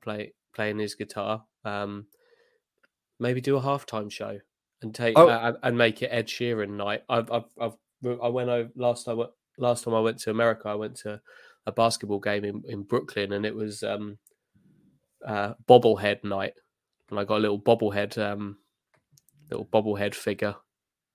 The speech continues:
Speaker 1: Let's make it Ed Sheeran, go the whole hog. Um, no, it, it, this, I,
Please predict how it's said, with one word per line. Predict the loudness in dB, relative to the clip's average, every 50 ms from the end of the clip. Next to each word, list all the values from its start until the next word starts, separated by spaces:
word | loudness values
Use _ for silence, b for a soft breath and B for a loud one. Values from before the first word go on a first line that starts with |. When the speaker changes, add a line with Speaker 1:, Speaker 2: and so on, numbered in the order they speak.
| _ _ _ _ _ _ _ _
Speaker 1:
Let's | -12 -6 -2
make | -2 -2 -2 -4
it | -6
Ed | -6 -6 -6 -6
Sheeran, | -4 -2 0 0 0 4
go | 6 6 6
the | 6 6
whole | 4 4 4 4 4 2
hog. | 2 0 0 0 -2 -6 -14 -6 2
Um, | 4 6 6 4 2 B B B B B B B B B 8
no, | 10 12 12
it, | 12 12
it, | 12 12 12 10 10 6
this, | 4 4 4 4 2 -2 -2 -4 -12 -16 -18 -20 -20 _ _ -20 -20 -20 -20 -20 -20 -18 -16 -14 -12 -2 2
I, | 2 2 2